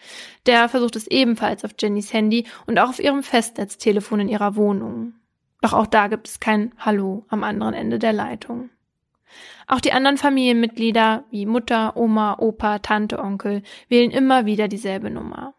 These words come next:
So häufig, dass Jennys Anschluss zwischenzeitlich besetzt ist, wodurch bei ihrer Familie ein kleiner Funken Hoffnung aufkeimt. Doch auch nach Stunden gibt es kein Lebenszeichen der sechzehnjährigen.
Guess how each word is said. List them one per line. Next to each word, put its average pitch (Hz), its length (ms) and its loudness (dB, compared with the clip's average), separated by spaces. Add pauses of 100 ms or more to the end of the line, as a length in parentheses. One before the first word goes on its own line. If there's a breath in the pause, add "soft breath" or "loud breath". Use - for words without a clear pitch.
(120)
So 262 340 4
häufig, 220 520 0 (260 loud breath)
dass - 220 0
Jennys 254 240 2
Anschluss 240 500 0
zwischenzeitlich 247 680 -2
besetzt 233 540 0
ist, - 380 -4 (240 loud breath)
wodurch 247 240 4
bei 233 80 2
ihrer 226 160 2
Familie 214 480 2
ein 214 120 -2
kleiner 208 300 0
Funken 208 400 -6
Hoffnung 196 400 -10
aufkeimt. 269 680 -16 (1000 loud breath)
Doch 285 120 0
auch 254 160 6
nach 277 140 4
Stunden 247 680 0
gibt 254 180 -6
es 254 100 -6
kein 254 200 -2
Lebenszeichen 208 760 -2
der 196 120 -6
sechzehnjährigen. 240 880 -14